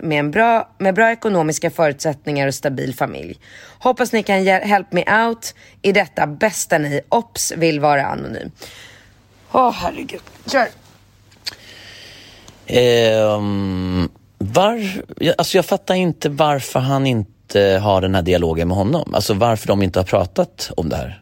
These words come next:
Speaker 2: Alltså om de har träffats och gökat och varit så intima och spenderat ändå rätt mycket tid med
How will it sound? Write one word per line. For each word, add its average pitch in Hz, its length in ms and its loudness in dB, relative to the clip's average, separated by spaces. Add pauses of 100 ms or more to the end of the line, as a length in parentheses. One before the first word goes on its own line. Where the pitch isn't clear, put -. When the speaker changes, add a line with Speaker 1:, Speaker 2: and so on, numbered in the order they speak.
(120)
Speaker 2:
Alltså 110 240 0
om 107 160 2
de 107 200 2
har 107 120 2
träffats - 500 -2
och - 60 0
gökat 101 520 0
och 92 240 2
varit 98 160 0
så - 140 -2
intima 90 600 0
och 87 500 0
spenderat 98 460 0
ändå 90 320 2
rätt 92 140 0
mycket 98 260 -4
tid 202 160 0
med 220 100 0